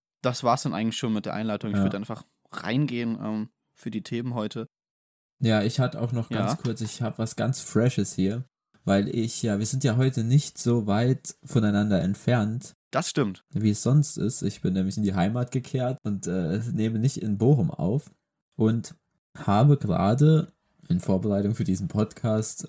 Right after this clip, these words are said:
Speaker 2: äh, ein paar Dinge getätigt und es wurde also mitbekommen im Haus, dass, dass wir jetzt gleich aufnehmen. Und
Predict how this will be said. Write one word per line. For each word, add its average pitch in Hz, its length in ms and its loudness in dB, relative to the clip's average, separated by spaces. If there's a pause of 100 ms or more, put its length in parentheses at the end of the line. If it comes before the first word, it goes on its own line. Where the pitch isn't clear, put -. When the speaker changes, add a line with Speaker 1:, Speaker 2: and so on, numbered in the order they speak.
(100)
Speaker 2:
äh, 90 520 -6 (320)
ein 82 180 -2
paar 76 520 -4
Dinge 117 200 2
getätigt 120 520 0
und 90 160 -2
es - 340 -2 (680)
wurde 92 280 4
also 87 200 2
mitbekommen 95 600 0
im 90 160 0
Haus, 87 300 0
dass, 85 280 -4 (420)
dass - 180 -4
wir 92 80 2
jetzt 87 160 0
gleich 82 260 -2
aufnehmen. 117 560 -4 (640)
Und 101 340 -2